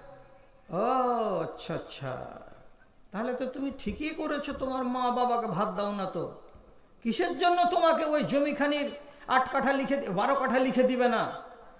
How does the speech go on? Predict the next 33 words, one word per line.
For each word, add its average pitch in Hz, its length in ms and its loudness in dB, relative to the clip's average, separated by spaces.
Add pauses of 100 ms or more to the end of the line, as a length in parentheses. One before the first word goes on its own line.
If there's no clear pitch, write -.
(420)
তোমার 185 360 0
মা 185 380 0
যদি 185 180 0
মরে 185 300 0
যায়, 185 220 -2
বাপ 185 260 0
মরে 180 260 -2
যায়, 175 180 -2 (140)
তাহলে 185 240 0
তো 175 140 -4
জমিটাতে 175 480 -4
তোমার 170 300 -4 (260)
বোনের 165 360 -2
ভাগ 135 380 -4
বসে 165 180 -4
যাবে। 156 340 -4 (1000)
ঠিক 311 220 4
আছে, 285 180 8
যাও, 277 400 4 (440)
তুমি 240 180 2
যাহা 233 280 6
কিছু 262 240 0
করেছো 254 360 4 (120)
তোমার 233 220 2 (100)
ঠিক, 294 360 0
তোমাকে 202 280 0
ডিগ্রি 214 320 0
দেওয়া 202 220 2
হলো, 180 240 2
তুমি 185 220 -2
নিষ্পাপ, 185 580 0
তুমি 175 160 0
নির্দোষ।" 165 460 0